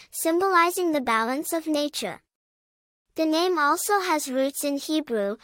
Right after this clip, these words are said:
where it is a variant of the name Ilana. In recent years, the name Isla has gained popularity in Western countries, appreciated for its simplicity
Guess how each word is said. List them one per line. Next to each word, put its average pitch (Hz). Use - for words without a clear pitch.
where 277
it 294
is 302
a 311
variant 311
of 320
the 370
name 240
Ilana. 269
In 320
recent 381
years, 285
the 302
name 339
Isla 294
has 302
gained 285
popularity 285
in 254
Western 277
countries, 330
appreciated 330
for 254
its -
simplicity 339